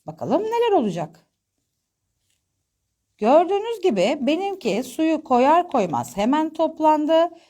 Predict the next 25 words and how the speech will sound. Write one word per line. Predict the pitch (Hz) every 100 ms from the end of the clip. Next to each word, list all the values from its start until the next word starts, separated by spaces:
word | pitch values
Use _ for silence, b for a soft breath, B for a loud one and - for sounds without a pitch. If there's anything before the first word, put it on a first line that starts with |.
| B 262
ve | 302
hamur | 339 311 302 311 214
benzeri | 190 185 254 339
bir | 339
yapıya | 311 226 220 190
dönüştü. | 165 - - - - _ _ _ _
Sizinki | - 165 190 220
de | 233
böyle | 226 233 233
oldu | 226
mu | 392
çocuklar? | - 277 - 196 233 - _ _ _ _ _ _ _ _ _ _ _ _ _ _ _ _
Birinci | 277 330 370 381 381 403
kaşığımızdaki | 392 320 - 302 269 269 226 262 262 277 285 285 _ _ _ _
karışımı | - 277 254 - 190 165 226 320 -
herkes | - 247 277 262 190 151 160 _
gördükten | 131 139 135 147 - - 117
sonra | 120 - 196 220 233 262 285 - B B B
aynı | 359 349 285
işlemi | 254 - 285 330 427 -
ikinci | 285 277 254 226 247
kasemiz | 269 196 190 190 170
için | - 147
de | 135
yapacağız. | - - - - -